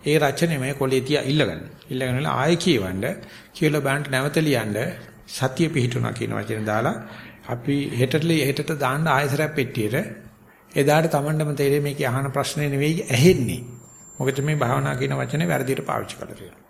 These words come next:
ඒ නිසා ඒ ලියුම තියාගෙන අලුතෙන් අර විදිහට ලියලා දාමු ඈ. මම මේම කිව්වයි කියලා තරහ යනවා නෑ. නෑ. තරහ වුණා කියලා ඉතින් කරන්න දෙයක් නෑ.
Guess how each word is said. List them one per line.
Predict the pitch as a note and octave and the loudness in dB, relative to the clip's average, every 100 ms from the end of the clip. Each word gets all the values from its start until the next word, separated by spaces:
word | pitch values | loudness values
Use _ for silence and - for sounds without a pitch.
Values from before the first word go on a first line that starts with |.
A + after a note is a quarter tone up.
| - | -2
ඒ | C3+ | -2
නිසා | C3 C#3 D3+ - - - - | 0 -2 -4 -6 -14 -20 -18
ඒ | - C#3+ | -4 0
ලියුම | C3+ C#3 C#3+ C#3+ | 2 0 -2 -6
තියාගෙන | B2 B2+ B2 D3+ | -2 2 2 0
අලුතෙන් | E3+ C3 D#3 C#3 | -2 -2 -4 -4
අර | C3+ | -4
විදිහට | C#3 D3 | -4 -2
ලියලා | C3 B2 A#2 | -2 -2 -4
දාමු | F2+ G#2+ | -6 -4
ඈ. | F#3+ G#3+ - - - | -4 -4 -12 -18 -8
මම | B2+ | -4
මේම | C3 C3 B2 | -2 -2 -4
කිව්වයි | A#2+ C3 | -4 -4
කියලා | B2+ B2 B2 | -2 -2 0
තරහ | A#2 | 0
යනවා | C#3 F3 A#2+ | 2 2 0
නෑ. | A#2+ E3 G#3+ - - - - | -2 -2 -4 -10 -14 -4 -4
නෑ. | - F#2+ - - - | -2 -6 -6 -16 -6
තරහ | - C3 | -4 -2
වුණා | C#3 D3 | -2 0
කියලා | D3+ D#3+ | 0 2
ඉතින් | F3 | 2
කරන්න | F3+ F#3+ G#3+ | 2 0 2
දෙයක් | G#3+ | 2
නෑ. | A#3+ B3 | 0 -2